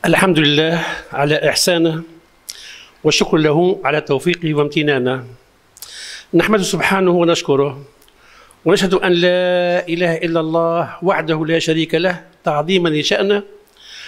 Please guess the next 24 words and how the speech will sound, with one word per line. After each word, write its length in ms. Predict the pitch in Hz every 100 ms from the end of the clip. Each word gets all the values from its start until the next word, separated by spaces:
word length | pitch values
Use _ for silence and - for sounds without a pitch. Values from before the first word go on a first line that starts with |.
| - -
ونشهد 340 | 170 220 208 190
أن 340 | 190 185 180
سيدنا 720 | 170 190 190 170 160 170 175 165
ومولانا 760 | 165 170 165 170 165 165 160
محمدا 880 | 160 160 - 190 170 160 160 160 160 -
الداعي 760 | 170 151 175 165 160 170 175 175
إلى 260 | 160 160 160
رضوانه، 640 | 156 147 170 170 185 208 202 - - - - - -
فصلوات 500 | 170 190 180 185 185
الله 300 | 175 185 170
وسلامه 600 | 165 165 165 175 165 151
عليه 440 | 151 175 190 175 - _ - - -
وعلى 480 | 165 165 165 175
آله 600 | 170 170 151 160 165 160 165 -
وصحبه 920 | 143 156 196 147 156 151 156 165 165 - 147
وأتباعه 840 | 165 156 165 185 175 165 165 165
وإخوانه، 680 | 156 151 - 185 185 196 202 202 - - - -
صلاة 420 | - 240 262 269 262
وسلاما 680 | 220 202 196 190 196 202 190
دائمين 800 | 180 180 180 175 190 180 175 170
متلازمين 800 | 180 175 175 175 156 165 180 170
إلى 180 | 165 160
يوم 180 | 156 160
الدين، 600 | 147 160 165 160 156 -